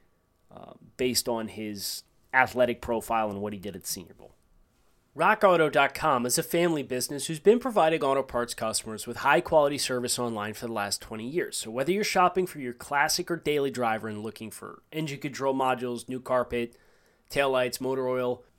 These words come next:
you name it, rock auto dot com in one easy-to-navigate catalog can send anything you need directly to your front door with just a few clicks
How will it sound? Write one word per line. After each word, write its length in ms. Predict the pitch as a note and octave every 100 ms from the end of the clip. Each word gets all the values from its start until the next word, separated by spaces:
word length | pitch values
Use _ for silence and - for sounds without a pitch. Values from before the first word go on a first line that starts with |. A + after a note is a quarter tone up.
| - -
you 280 | B2+ C3+ B3
name 260 | A#3 G3+ -
it, 120 | - -
rock 280 | C#3+ E3
auto 200 | F3 D#3
dot 220 | D3 C#3 C#3
com 340 | C#3+ C3 C3
in 260 | C3+ B2 A2
one 320 | D3 F3 F#3 -
easy-to-navigate 1040 | F3 F3 E3+ D#3+ C#3+ C#3 C3+ B2+ B2+ C3+
catalog 540 | B2+ B2 A#2 A2+ A2+ A2 _ _
can 160 | - B2
send 320 | - C3 C3+ -
anything 480 | F#3 A#3 A#3 G3+ G3
you 100 | F#3
need 200 | E3 C#3+
directly 420 | B2+ C#3 C#3 C3+
to 160 | B2 B2+
your 240 | A#2 G#2
front 380 | - - A#2+ A#2
door 140 | B2
with 200 | A#2 A2
just 440 | - B2+ D#3+ E3 -
a 80 | B2+
few 320 | - B2+ B2+
clicks 640 | - - A2+ G#2 - -